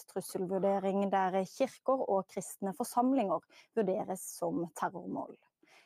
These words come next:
Kirker i Agder og resten av landet forbereder seg nå på storbesøk under påsketiden. Politiet understreker at det ikke foreligger noen konkret trussel,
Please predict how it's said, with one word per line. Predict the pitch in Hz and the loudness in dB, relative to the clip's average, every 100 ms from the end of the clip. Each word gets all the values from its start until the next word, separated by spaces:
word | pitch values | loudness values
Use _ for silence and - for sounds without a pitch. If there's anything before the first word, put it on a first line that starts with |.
| _ | _
Kirker | - 196 - 202 196 | -4 -4 0 0 2
i | 196 190 | 2 2
Agder | 190 208 196 196 208 214 | 4 2 2 2 2 2
og | 196 196 196 | 2 2 2
resten | 180 - 202 | -2 -2 2
av | 196 | 2
landet | 190 196 208 | 2 0 -2
forbereder | - 202 202 214 226 | -2 -2 0 0 2
seg | 247 240 | 4 4
nå | 226 | 4
på | - 196 220 | 2 0 0
storbesøk | - - 202 185 196 - 233 - | -2 0 2 2 0 2 0 0
under | 190 180 202 | -2 0 0
påsketiden. | - 190 - 196 190 208 180 254 262 _ - _ - | 0 -2 0 -2 2 2 6 4 2 _ -20 _ -6
Politiet | 185 - 190 190 208 185 | -4 -4 0 2 2 0
understreker | 185 196 - 180 - 208 - | -2 -4 -4 -4 0 0 0
at | 190 _ - | -4 _ 0
det | 240 - | 0 2
ikke | 285 - - 294 | -4 -2 0 2
foreligger | 240 196 190 196 214 | 2 2 4 2 2
noen | 214 190 190 190 | 2 2 2 0
konkret | - 247 - 254 269 - | 0 0 0 0 0 -2
trussel, | - 233 - 285 | -2 0 2 0